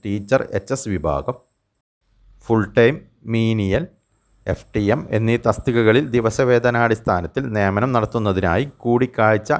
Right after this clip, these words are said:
ഈ മാസം മുപ്പതിന് രാവിലെ പത്ത് മണിക്ക് സ്കൂൾ ഓഫീസിൽ വെച്ച് നടക്കുന്നതായിരിക്കും. അടുത്തത് കോഴിക്കോട് ചേളന്നൂർ പാലത്ത് ഗവൺമെന്റ് വെൽഫെയർ എൽ പി സ്കൂളിൽ ജൂനിയർ അറബിക്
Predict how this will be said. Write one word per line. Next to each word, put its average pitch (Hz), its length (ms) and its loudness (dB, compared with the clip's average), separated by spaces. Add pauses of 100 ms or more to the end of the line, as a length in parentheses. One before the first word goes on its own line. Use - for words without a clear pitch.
(120)
ഈ 113 120 2
മാസം 104 300 0
മുപ്പതിന് 120 460 -4
രാവിലെ 110 300 2 (760)
പത്ത് 120 300 -2
മണിക്ക് 117 320 0 (100)
സ്കൂൾ 117 240 2 (140)
ഓഫീസിൽ 117 400 -4
വെച്ച് - 220 -4
നടക്കുന്നതായിരിക്കും. 92 840 -2 (1500)
അടുത്തത് 107 280 4 (120)
കോഴിക്കോട് 135 480 2 (100)
ചേളന്നൂർ 120 540 2 (180)
പാലത്ത് 117 480 0 (120)
ഗവൺമെന്റ് 113 480 -2 (100)
വെൽഫെയർ 113 460 2 (140)
എൽ 110 160 0
പി 113 100 -2 (100)
സ്കൂളിൽ 92 300 -4 (140)
ജൂനിയർ 110 380 0 (140)
അറബിക് 107 360 -2